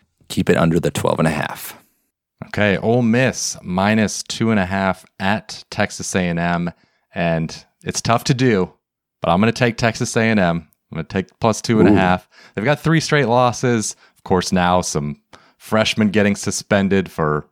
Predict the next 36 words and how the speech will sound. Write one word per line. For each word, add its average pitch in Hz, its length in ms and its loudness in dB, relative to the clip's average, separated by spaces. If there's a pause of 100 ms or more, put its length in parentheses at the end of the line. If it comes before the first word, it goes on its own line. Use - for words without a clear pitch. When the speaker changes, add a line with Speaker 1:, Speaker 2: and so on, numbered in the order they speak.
(120)
Speaker 3:
Yikes. 78 300 6
Speaker 2:
apparently 87 300 0
smoking 78 420 -2
weed 92 240 2
in 82 80 -2
the 78 60 -2
locker 110 340 0
room. 104 180 0
Just 110 220 -6 (280)
a 85 60 -12
lot 127 220 2
of 104 80 -2
bad 110 260 0
vibes 92 460 0 (480)
around 98 240 2
the - 60 -4
pl-, 101 180 -4
program. 85 640 0 (500)
But 156 320 0 (420)
this 143 120 0
is 165 80 2
gonna 165 160 2
be 120 160 0 (100)
Ole 113 160 2
Miss's 104 340 0
ninth 95 380 2
straight 113 380 -2
game 98 260 2
without 95 260 2
a 82 40 0
bye 87 280 2
week. 85 280 -2
They're 76 100 -6
pretty 113 300 0
banged 98 420 0
up. 90 260 2